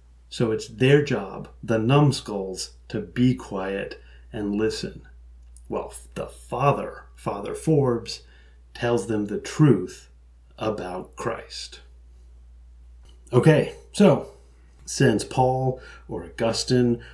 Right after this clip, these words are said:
or Athanasius or the Emperor Constantine or whoever, Christ has been this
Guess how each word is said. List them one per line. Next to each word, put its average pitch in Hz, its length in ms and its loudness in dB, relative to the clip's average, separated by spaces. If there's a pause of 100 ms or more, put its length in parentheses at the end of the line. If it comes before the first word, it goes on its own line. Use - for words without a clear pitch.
(120)
or 87 260 -12
Athanasius 131 920 2 (100)
or 95 100 -4
the 107 120 -2
Emperor 104 280 -2
Constantine 143 880 4
or 120 200 4
whoever, 104 720 0 (400)
Christ 127 520 0
has 117 240 -4
been 107 480 0 (300)
this - 300 -4